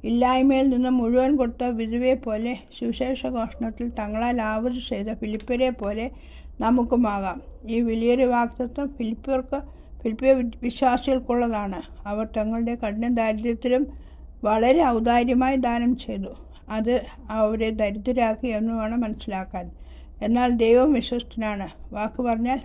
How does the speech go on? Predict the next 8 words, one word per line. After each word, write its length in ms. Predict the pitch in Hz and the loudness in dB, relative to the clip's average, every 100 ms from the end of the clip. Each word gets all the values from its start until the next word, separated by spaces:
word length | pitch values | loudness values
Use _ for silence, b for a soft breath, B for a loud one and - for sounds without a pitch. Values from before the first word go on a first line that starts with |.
| 233 | -4
മാറാത്തവനാണ്. 880 | 214 233 240 240 220 202 190 190 - b b - | 0 0 0 -2 -4 -4 -4 -6 -10 b b -6
അവൻ 180 | 220 233 233 | 0 0 2
പുലർത്തും. 500 | 226 233 240 220 190 b b b - | 2 2 0 -6 -10 b b b -4
നമ്മുടെ, 520 | 208 233 233 233 - | 2 4 4 0 -2
ഏ, 320 | 226 220 220 220 | -4 -2 0 -2
ചുമതലകൾ 680 | - 233 240 233 233 254 277 B B B - | -4 -2 0 0 2 2 0 B B B -6
നമുക്ക് 420 | 208 226 233 240 | -2 0 0 2
നിർവഹിക്കാം. 600 | 233 240 240 226 220 175 | 2 2 2 0 -2 -6